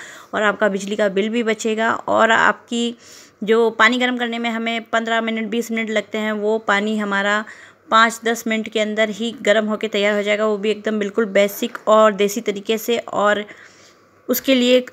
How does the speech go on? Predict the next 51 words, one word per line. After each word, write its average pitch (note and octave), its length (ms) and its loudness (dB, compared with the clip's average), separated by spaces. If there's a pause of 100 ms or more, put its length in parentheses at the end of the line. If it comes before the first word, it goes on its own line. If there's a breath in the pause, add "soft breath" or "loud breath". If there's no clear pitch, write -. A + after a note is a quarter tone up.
(100)
आपको A3 240 0
ज़्यादा G#3 280 2
कुछ A#3+ 280 -6
नहीं A#3 140 -4
चाहिए, A#3 260 -4
ज़्यादा G#3 200 0
लकड़ियाँ G#3+ 340 -2
भी A3+ 60 -6
नहीं A3 80 -6
चाहिए, A3+ 200 -2
सिर्फ A#3+ 260 -4
थोड़े G#3+ 200 0
से G#3+ 120 -6
कचरे G#3 300 -4
से A3+ 120 -4
आपका G3+ 220 -2
पानी G#3 240 -2
गर्म G3+ 200 -2
हो G#3+ 120 -2
जाएगा। G#3+ 340 2
तो A3 140 -4
ये G#3+ 240 0
है A3 280 -2 (360)
हमारा G3 340 2
देसी F#3+ 360 -2
गीज़र G#3 380 -2 (440 loud breath)
जो G3+ 180 -2
कि A3 240 -2
लोहे G3+ 300 2
का A#3 120 2
बना G#3+ 280 2
है, A#3+ 220 -2 (1080 soft breath)
और G3+ 120 0
ये G#3+ 180 4
बहुत G#3+ 360 2
ही B3 80 -2
ज़्यादा A3+ 520 2 (160)
मतलब G#3 480 -2
काम A3 220 4
आने G#3 200 0
वाला G#3 200 -2
है G#3+ 100 -4
आपके G#3 200 -8
सर्दियों G#3 380 -8
के A3 80 -6
अंदर। G#3+ 280 -4 (160)
ये G#3 120 -4
देखिए, G3+ 380 0
इसके - 380 -2
अंदर A3 280 2
ये A3 220 2